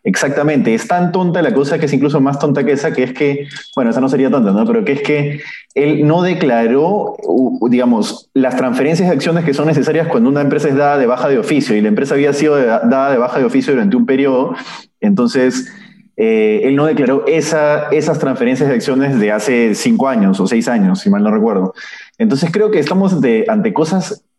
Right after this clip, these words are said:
que no deberíamos estar discutiendo. Es decir, este tipo de cosas debería ser simplemente el jurado electoral especial de la jurisprudencia que corresponde, debería decirles a los candidatos, "Subsanen.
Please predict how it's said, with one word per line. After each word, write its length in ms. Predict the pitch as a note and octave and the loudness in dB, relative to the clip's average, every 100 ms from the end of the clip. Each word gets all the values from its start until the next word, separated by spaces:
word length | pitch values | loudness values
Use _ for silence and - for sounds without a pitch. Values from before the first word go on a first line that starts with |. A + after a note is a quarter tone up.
| _ C#3+ | _ -8
que 100 | - | 0
no 140 | B2+ G3 | 2 2
deberíamos 380 | G#3 D#3+ F#3+ D3+ | 2 2 2 0
estar 160 | F3 | 0
discutiendo. 640 | F3 B2+ - E3 D#3 G#2+ A2 | 0 0 0 0 2 2 0
Es 60 | |
decir, 360 | C#3 F3+ E3 E3 - - - | 0 0 0 -2 -10 -18 -8
este 180 | D#3 D#3+ | -4 -2
tipo 180 | F#3 F#3+ | 0 0
de 60 | D3 | 0
cosas 220 | E3+ F#3 | 0 0
debería 200 | D3+ C3+ | 0 0
ser 340 | F3+ E3+ - | 0 -2 -2
simplemente 580 | C#3 F3+ E3+ F3 E3+ F3+ | -2 0 0 0 0 0
el 100 | C#3+ | 0
jurado 640 | C3 B2+ E3+ F3 F3 E3 | 0 0 2 2 2 2
electoral 480 | C3 G#2+ G2 A#2+ C#3+ | 2 2 0 0 0
especial 840 | C#3+ C#3+ G2+ - C#3 D#3+ D#3+ D3+ - | 0 -2 -4 -2 0 2 2 2 4
de 260 | G3+ G#2 G2 | 2 2 2
la 200 | G2 G2+ | 0 0
jurisprudencia 600 | A2 G2+ - A#2 C3+ D3 | -2 0 0 0 0 0
que 100 | A#2+ | 0
corresponde, 500 | - - C3+ C#3+ D3 | -2 -2 -2 0 0
debería 260 | G#2 C3 | 2 0
decirles 300 | B2 A2 C3 | 0 0 0
a 40 | C#3+ | 0
los 80 | |
candidatos, 440 | A2+ G#2 A2 C3+ - - | 0 0 0 -2 -4 -16
"Subsanen. 760 | - A2 - F3+ C3+ G#2 F#2+ | -4 -4 0 0 0 0 -2